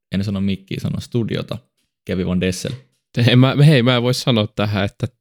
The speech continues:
Speaker 2: tervetuloa, että täällä on toisella puolella studiota Teemu Liila, koska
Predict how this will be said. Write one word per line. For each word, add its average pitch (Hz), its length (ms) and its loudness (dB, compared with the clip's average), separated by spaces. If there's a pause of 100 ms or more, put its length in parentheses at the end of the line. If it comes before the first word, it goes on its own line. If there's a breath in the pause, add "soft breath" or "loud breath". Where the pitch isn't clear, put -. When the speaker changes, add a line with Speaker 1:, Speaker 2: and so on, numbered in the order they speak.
(160)
Speaker 2:
tervetuloa, 104 720 2
että 101 160 -4
täällä 104 320 0
on 104 80 -2 (480)
toisella 107 440 2
puolella 104 300 2
studiota 101 640 0 (540)
Teemu 104 380 2
Liila, 104 320 2
koska - 420 -8